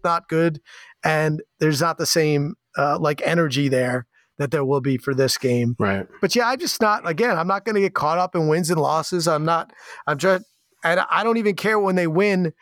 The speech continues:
Speaker 1: You know, to me, when they win and Brogdon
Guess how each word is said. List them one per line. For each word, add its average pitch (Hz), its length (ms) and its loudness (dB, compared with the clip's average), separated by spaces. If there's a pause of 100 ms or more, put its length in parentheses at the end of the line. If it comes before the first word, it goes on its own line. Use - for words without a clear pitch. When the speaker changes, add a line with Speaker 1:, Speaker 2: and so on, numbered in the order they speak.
(420)
Speaker 1:
You 175 80 0
know, 180 80 -2
to 185 140 -2
me, 214 140 0
when 214 140 0
they 190 120 0
win 202 480 0
and 156 320 0
Brogdon 185 640 0